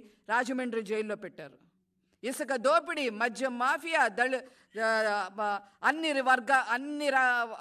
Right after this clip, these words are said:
వర్గాలని హింసలు పెడుతూ ఉంటే అవన్నీ ప్రశ్నించినందుకు, పోరాటం చేసినందుకు, అమరావతి క్యాపిటల్ గురించి అడిగినందుకు, ఇవన్నీ చేస్తున్నందుకే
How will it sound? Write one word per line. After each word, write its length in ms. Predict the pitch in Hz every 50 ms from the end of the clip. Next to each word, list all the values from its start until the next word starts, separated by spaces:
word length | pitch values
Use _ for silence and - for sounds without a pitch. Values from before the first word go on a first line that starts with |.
| 220 226
వర్గాలని 760 | 226 240 254 254 233 220 285 277 277 277 277 269 262 262 254 240
హింసలు 500 | 214 202 269 294 330 - - 370 359 320
పెడుతూ 320 | - 302 285 285 285 294
ఉంటే 200 | 277 269 269 247
అవన్నీ 380 | 294 254 226 240 240 262 294 311
ప్రశ్నించినందుకు, 920 | 269 302 247 254 247 - - 302 294 269 294 285 262 269 254 254 262 269 285
పోరాటం 680 | - - 240 240 240 262 285 277 285 247 269 254 240
చేసినందుకు, 560 | 233 247 247 247 262 262 269 254 262 254 320 320 311 _ _ - _ _
అమరావతి 560 | 208 214 240 269 302 311 311 302 302 302 285 262
క్యాపిటల్ 480 | - 294 262 277 262 240 294 285 262
గురించి 300 | 233 269 262 254 247 254
అడిగినందుకు, 640 | 247 240 262 254 277 269 269 254 254 269 254 330 359 - - _ _ _ _ _ _ _ _ _ _ _ _ _ _
ఇవన్నీ 300 | 185 190 233 262 302 339 349 - 302
చేస్తున్నందుకే 760 | 277 294 302 302 - 311 302 302 311 302 302 339 269 370 403